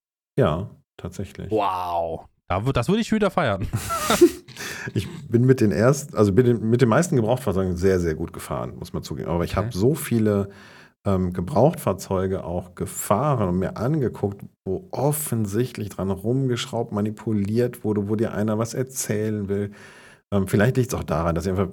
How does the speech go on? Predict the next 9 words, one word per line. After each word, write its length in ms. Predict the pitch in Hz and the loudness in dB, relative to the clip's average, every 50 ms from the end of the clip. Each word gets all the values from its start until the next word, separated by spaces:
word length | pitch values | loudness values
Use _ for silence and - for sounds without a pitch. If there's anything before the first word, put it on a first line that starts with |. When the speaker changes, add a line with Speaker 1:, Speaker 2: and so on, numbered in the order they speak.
| - - - | -6 -12 -8
Speaker 1:
sehr, 340 | - 92 95 110 120 123 120 | -4 0 2 4 6 6 6
sehr 220 | 104 98 101 101 95 | 6 6 6 4 4
viel 240 | - - 104 101 | 2 0 0 2
mit 260 | 95 98 95 92 95 - | 2 0 -2 -4 -6 -10
Händlern 720 | - 98 98 101 107 107 107 104 101 101 101 98 95 98 - | -6 -4 -2 0 0 2 2 2 2 0 0 -2 -4 -6 -10
zu 120 | - - - | -14 -16 -14
tun 380 | - - - 110 110 101 95 | -8 -4 -2 0 0 0 0
hatte, 380 | 104 92 - - 101 98 92 92 - - - - - _ _ _ _ _ _ | -2 -2 -2 -2 -2 -2 -2 -6 -10 -18 -20 -20 -20 _ _ _ _ _ _
die 760 | - 101 95 95 95 95 92 92 90 90 85 - - 73 87 | -2 0 0 0 0 0 -2 0 -2 -2 -2 -4 -6 -10 -12